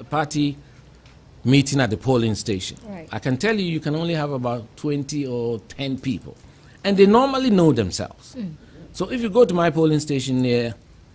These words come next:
Speaker 1: uh, Otinshi, where I stay at East
Speaker 2: Mm-hmm.
Speaker 1: Legon, they know themselves.
Speaker 2: Right.
Speaker 1: So when you tell them to elect their own five, they know the people who have been working with them.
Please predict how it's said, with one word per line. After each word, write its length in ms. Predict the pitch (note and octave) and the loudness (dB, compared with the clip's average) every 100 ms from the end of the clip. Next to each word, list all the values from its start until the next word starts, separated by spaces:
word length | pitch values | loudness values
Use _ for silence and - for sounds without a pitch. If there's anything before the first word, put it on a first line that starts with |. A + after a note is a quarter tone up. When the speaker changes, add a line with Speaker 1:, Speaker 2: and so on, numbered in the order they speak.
| - | -16
Speaker 1:
uh, 300 | F#2+ F2+ D#2+ A#2+ | -12 -12 -10 -8
Otinshi, 480 | G2 C#3+ A#2+ B2+ | -2 0 0 -2
where 220 | A2+ A2+ F#2 | -2 -2 -4
I 100 | F2+ | -8
stay 300 | - B2+ A2 | -6 -4 -4
at 100 | F#2+ | -4
East 240 | G#2 G2+ | -6 -6
Speaker 2:
Mm-hmm. 180 | F2+ G2+ | -8 -8
Speaker 1:
Legon, 240 | A#2+ D2+ - - | -10 -12 -18 -8
they 120 | - | -4
know 120 | A3+ A3+ | -2 -4
themselves. 640 | A3 A3 F#4 - - - - | -10 -12 -12 -14 -18 -20 -14
Speaker 2:
Right. 220 | G#3+ E3+ | -10 -6
Speaker 1:
So 120 | F3 | -2
when 220 | G#3+ C4 C#4 | 0 0 0
you 100 | G#3+ | 0
tell 220 | A#3 G#3+ | 0 0
them 140 | F#3+ | -2
to 100 | D#3 | -2
elect 260 | C#3 D3 C#3 | 0 0 -2
their 140 | B2+ | -6
own 200 | A#2+ C3+ C3 | -6 -6 -6
five, 320 | A#2 D2+ B2 | -10 -12 -10
they 100 | F#3 | -8
know 400 | F#3+ G3+ G3 F3+ - - | -6 -4 -6 -8 -14 -8
the 120 | C3 | -6
people 400 | - E3+ C#3+ D3+ | -4 -6 -4 -2
who 120 | D3 | -2
have 120 | C#3 | -4
been 140 | B2 A2 | -6 -6
working 320 | B2 A#2+ A2+ | -6 -6 -8
with 140 | F#2 C#2 | -10 -14
them. 160 | C2 | -20